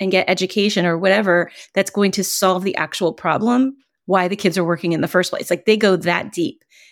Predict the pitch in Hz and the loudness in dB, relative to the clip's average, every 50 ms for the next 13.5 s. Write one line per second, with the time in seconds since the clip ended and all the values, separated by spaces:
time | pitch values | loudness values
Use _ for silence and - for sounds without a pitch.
0 | _ _ - 190 196 190 196 202 208 202 - - _ _ _ _ _ _ - 170 | _ _ -2 0 2 2 2 2 2 0 -4 -8 _ _ _ _ _ _ -4 0
1 | 196 190 196 185 - - - 214 202 202 202 202 196 185 196 214 - _ _ - | 0 2 0 0 -2 -2 0 2 4 4 4 4 2 0 -4 -10 -14 _ _ 0
2 | 180 180 196 190 180 185 175 185 185 185 180 180 175 - - - 185 170 165 - | 2 4 4 4 4 2 0 0 0 0 0 0 0 -2 -2 -2 -2 -2 -2 -4
3 | - 175 170 165 175 196 214 233 254 277 262 269 - - - _ - 185 180 - | -2 0 0 2 2 2 2 2 2 2 0 -4 -8 -16 -14 _ -4 -2 -2 -4
4 | - _ _ _ _ _ _ _ _ - 202 190 165 147 - 165 170 - - 185 | -6 _ _ _ _ _ _ _ _ 0 2 2 2 2 0 0 0 0 -2 -2
5 | 180 - 180 214 220 214 - 214 214 220 233 240 240 220 190 180 175 170 170 175 | -2 -2 -2 -2 -4 -2 -2 0 0 0 0 0 -2 -2 -2 -2 -2 -2 -2 -4
6 | 180 - - _ _ _ _ _ _ _ _ _ _ - - - - - 180 180 | -4 -6 -10 _ _ _ _ _ _ _ _ _ _ -16 -14 -12 -6 -2 0 0
7 | 190 180 170 170 170 170 175 170 175 175 160 - 165 202 196 202 202 180 170 127 | 0 0 0 0 0 2 2 0 0 0 0 0 0 0 2 2 0 0 0 -2
8 | - - - _ - - - _ _ _ _ - 214 233 254 269 269 285 277 _ | -4 -6 -12 _ -20 -20 -20 _ _ _ _ -6 -2 0 0 2 0 0 -2 _
9 | _ _ _ _ _ _ _ - 202 233 240 - - - - - 214 226 240 208 | _ _ _ _ _ _ _ -4 0 0 2 0 0 -2 -6 -4 -2 0 0 0
10 | 202 202 208 208 208 196 196 196 185 190 233 - - 196 202 - - 190 190 175 | 0 0 2 2 4 4 4 2 0 -4 -8 -8 -8 -8 -8 -6 -4 -4 -2 -2
11 | 175 185 175 - - - 214 226 233 202 185 - 180 - - 175 - - 220 190 | 0 -2 -4 -4 -2 -2 -2 0 2 2 2 0 0 -2 -2 -4 -2 -2 -2 -2
12 | 202 214 214 208 190 190 185 190 - 202 190 190 - - - 156 - - 180 - | -2 -2 0 0 0 0 -2 -2 -2 -2 -4 -4 -6 -6 -6 -6 -8 -8 -8 -6
13 | 170 180 208 214 214 - 302 320 320 320 | -4 -4 -4 -2 0 2 2 2 0 -2